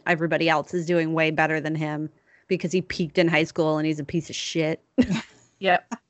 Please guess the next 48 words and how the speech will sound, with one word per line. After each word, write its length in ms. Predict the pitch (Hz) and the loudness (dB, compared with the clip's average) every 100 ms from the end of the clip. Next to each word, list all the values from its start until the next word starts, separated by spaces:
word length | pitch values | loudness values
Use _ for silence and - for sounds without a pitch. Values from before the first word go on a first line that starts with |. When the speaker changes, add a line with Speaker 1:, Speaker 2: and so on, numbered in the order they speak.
| 240 214 | -6 2
Speaker 2:
And 220 | 202 202 | 4 4
he 60 | |
throws 220 | 190 202 190 | 6 6 6
Speaker 1:
He's 80 | |
Speaker 2:
a 20 | 214 | 8
temper 60 | 220 | 8
Speaker 1:
walking 100 | 240 | 6
Speaker 2:
tantrum 220 | 220 208 | 4 4
Speaker 1:
around 200 | 208 214 | 4 2
with 60 | 214 | 2
Speaker 2:
about 180 | 160 156 | 2 2
Speaker 1:
his, 80 | |
Speaker 2:
it. 120 | - _ _ _ - | -2 _ _ _ -2
Speaker 1:
yeah, 220 | 196 175 | 0 2
he's 120 | 190 | 2
walking 280 | 196 190 196 | 0 0 -2
around 80 | 180 | -6
with 80 | 175 | -6
his 100 | 175 | -4
fucking 240 | 180 180 | -4 -2
Letterman 500 | 170 165 170 175 185 | 0 0 0 0 0
jacket 520 | 175 165 170 190 190 | 2 2 2 2 0
and 80 | 185 | 0
everybody's 400 | 175 165 175 180 | -6 -6 -6 -4
like, 240 | 160 156 - | -6 -8 -4
"Dude, 280 | 202 214 156 | 0 0 -2
we're 140 | 160 - | -6 -6
forty 320 | - 185 214 | -6 -2 0
years 260 | 226 190 185 | 0 0 0
old." 380 | 202 208 190 - | 0 2 4 4
<laughs> 880 | - - _ _ _ _ _ - | 2 -6 _ _ _ _ _ -8
Speaker 2:
In 140 | 220 202 | 2 4
his 120 | 175 | 4
class 360 | - 180 175 185 | 4 4 2 -2
ring. 380 | 180 170 180 - _ - - _ - | -2 -2 -4 -8 _ -20 -20 _ -2
Speaker 1:
Yeah. 320 | 214 180 175 - _ | 0 2 -2 -8 _
Speaker 2:
Yeah. 260 | 208 196 - _ _ _ _ _ _ - | 2 2 0 _ _ _ _ _ _ -4
Speaker 1:
Yeah. 80 | 127 | -2
Speaker 2:
Yep. 220 | - - _ _ _ _ _ | -2 -4 _ _ _ _ _
So 340 | - 247 220 - | 2 4 4 0
at 140 | 220 | -2
the 120 | 262 262 | 0 -2
same 200 | 285 285 | -4 -2
time 140 | 277 | -2
that 120 | 220 | 2
all 80 | 202 | 0
these, 200 | 202 208 | 0 -2
like, 260 | 170 160 | -4 -8